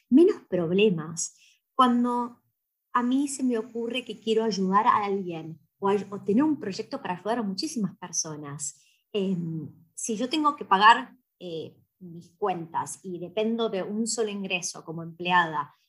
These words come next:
para hacerlo, entonces es muy difícil que yo pueda dedicar una buena parte de mi tiempo hacer otros proyectos pasión. Mientras que si estoy teniendo ingresos múltiples de, desde, de formas activas y pasivas,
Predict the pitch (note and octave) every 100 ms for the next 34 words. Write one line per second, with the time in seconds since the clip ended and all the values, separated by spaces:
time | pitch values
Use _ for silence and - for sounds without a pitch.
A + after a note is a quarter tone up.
0 | - F3+ A3 C4 G3+ F#3 G3 A3 C4 C4+
1 | C#4+ C4+ D4+ D4+ D4+ A3 F#3+ F3 F#3+ F#3+
2 | G3 F#3+ G3 - _ - F#3+ F#3 F#3+ F#3
3 | F#3+ - _ - G#3+ F3+ F3+ F3+ F3+ F3+
4 | F3+ F3 E3+ F3 E3+ F#3 G#3 G#3+ A3 _
5 | _ G3 G3+ G3+ G3 G#3 A3 - F#3 E3
6 | F#3 - F#3 - E3 - D#3 D3 D3+ G#3+
7 | A3+ B3+ C4 C#4+ C4 F#4+ F#4 E4+ D#4+ D#4
8 | D4 C#4+ C#4+ C#4+ B3 C4+ D4+ C#4 B3 -
9 | A#3+ C4 - _ _ _ - A3 G#3+ G#3
10 | G#3 - _ _ G#3 F#3+ G3 G3+ F3+ -
11 | _ G3+ A3 A#3 G#3+ G#3 - - - E4
12 | F#4+ F#4+ - E4 E4+ D4+ - A#3+ F#3 F#3+
13 | -